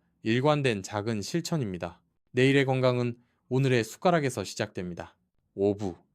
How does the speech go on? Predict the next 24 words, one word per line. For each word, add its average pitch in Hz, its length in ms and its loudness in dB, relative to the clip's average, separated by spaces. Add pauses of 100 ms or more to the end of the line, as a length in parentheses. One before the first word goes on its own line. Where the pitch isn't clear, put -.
(380)
뇌세포를 139 480 2
살리는 120 360 2
생활 110 320 -2
습관 104 520 -2 (560)
팔 170 200 2
가지. 139 380 2 (380)
물을 139 240 4
충분히 202 420 2
마시는 143 400 2
일은 120 300 -2
가장 110 280 -4
쉬운 170 280 -4
시작입니다. 104 680 -4 (680)
아침에 113 480 0
일어나자마자 113 960 0 (320)
따뜻한 151 460 0
물 101 320 -2
두 113 160 -8
컵을 113 260 -2
천천히 151 380 -4
마시면 104 500 -6 (460)
밤사이 123 480 2
진해진 110 420 -2
피가 110 480 -4